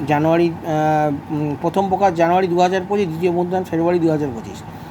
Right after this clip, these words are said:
ঠিক আছে? এটা যাই হোক, আমাদের এখানের বই নয়, এটা ঢাকার বই, ঠিক আছে? কমিক্সটা দাঁড়াও, তোমাকে লেখাও আছে কত, কোথাকার, এই যে পাঞ্জেরি পাবলিকেশন, শিল্প জয় আবেদন সড়ক, বাংলাদেশ, ঢাকা। তো একটা বই হাতে দেখলাম এতক্ষণ বাদে,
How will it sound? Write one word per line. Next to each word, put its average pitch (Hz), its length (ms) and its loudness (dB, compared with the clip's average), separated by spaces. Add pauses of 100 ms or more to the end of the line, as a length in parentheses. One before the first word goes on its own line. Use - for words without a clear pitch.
(180)
ঠিক 208 120 0
আছে? 120 120 -4 (600)
এটা 170 140 2
যাই 196 240 4
হোক, 233 120 2
আমাদের 202 420 2
এখানের 208 400 0
বই 190 220 0
নয়, 190 160 2
এটা 196 120 0
ঢাকার 170 380 4
বই, 170 220 0 (400)
ঠিক 190 100 -6
আছে? 127 180 -6
কমিক্সটা 165 540 2
দাঁড়াও, 165 260 2
তোমাকে 160 240 -2
লেখাও 147 320 2
আছে 160 300 -2
কত, 151 280 -2 (420)
কোথাকার, 156 280 0
এই 151 140 2
যে 147 200 0
পাঞ্জেরি 160 320 2
পাবলিকেশন, 165 500 2
শিল্প 160 380 -4
জয় 151 280 2
আবেদন 156 280 0
সড়ক, 156 280 -2 (460)
বাংলাদেশ, 139 460 0
ঢাকা। 131 220 -6 (440)
তো 170 140 2
একটা 175 360 2
বই 202 120 4
হাতে 175 240 2
দেখলাম 160 340 2
এতক্ষণ 160 360 -4
বাদে, 151 180 -2